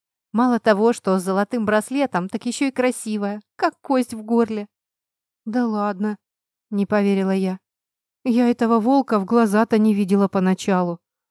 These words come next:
Ну, то есть, не было повода». «Только это вовсе не означает, что не видел тебя он», подмигнула Альбина.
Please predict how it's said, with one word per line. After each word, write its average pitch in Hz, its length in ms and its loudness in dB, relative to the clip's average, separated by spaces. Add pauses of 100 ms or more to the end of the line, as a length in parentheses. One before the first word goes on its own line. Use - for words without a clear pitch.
Ну, 220 160 2
то 214 140 2
есть, - 320 -2 (100)
не 233 180 0
было 240 220 2
повода». 180 560 -2 (920)
«Только 359 280 -2
это 311 200 0
вовсе 277 280 -2
не 254 140 0
означает, 233 680 0 (180)
что - 220 -8
не 262 200 -2
видел 247 260 2
тебя 240 320 -2
он», 247 320 -4 (640)
подмигнула 180 640 -2
Альбина. 175 500 -4